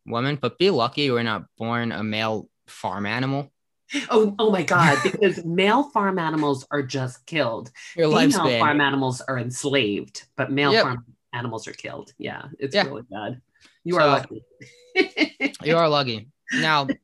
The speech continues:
Speaker 1: yeah, and they're
Speaker 2: We
Speaker 1: born
Speaker 2: got,
Speaker 1: good
Speaker 2: we got
Speaker 1: too.
Speaker 2: pretty dark here, Adam,
Speaker 1: We are
Speaker 2: especially
Speaker 1: dark.
Speaker 2: with a little laugh,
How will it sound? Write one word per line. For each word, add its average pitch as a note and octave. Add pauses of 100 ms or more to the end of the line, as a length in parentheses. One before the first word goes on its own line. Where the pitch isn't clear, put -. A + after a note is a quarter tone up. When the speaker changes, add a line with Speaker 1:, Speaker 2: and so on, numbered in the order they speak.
(2250)
Speaker 1:
yeah, A3 (280)
and F#3
they're G#3+
Speaker 2:
We C#4
Speaker 1:
born D4+
Speaker 2:
got, A3
Speaker 1:
good F#3+
Speaker 2:
we D4+
got D4+
Speaker 1:
too. -
Speaker 2:
pretty C#4
dark A3
here, G#3+ (140)
Adam, G3
Speaker 1:
We F3
are F3+
Speaker 2:
especially E3
Speaker 1:
dark. C#3
Speaker 2:
with A3
a G#3
little F#3
laugh, G3